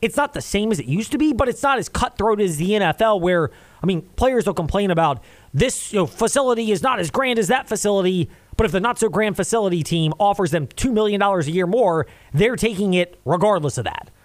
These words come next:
Like, it just, it, it's cutthroat business tactics at that level, much different. And, and that's where I think it's great for college. I think it's great for Liberty, and this is good news for them, and it gives them a shot of momentum heading forward.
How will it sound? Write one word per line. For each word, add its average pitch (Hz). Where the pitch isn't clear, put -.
Like, 170
it 208
just, -
it, 214
it's 214
cutthroat 214
business 180
tactics 160
at 131
that 147
level, 131
much 226
different. 220
And, 269
and 269
that's 294
where 294
I 277
think 247
it's 175
great 220
for 185
college. 175
I 233
think 214
it's 170
great 220
for 208
Liberty, 180
and 170
this 175
is 165
good 196
news 196
for 180
them, 156
and 185
it 196
gives 202
them 190
a 160
shot 208
of 196
momentum 170
heading 175
forward. 123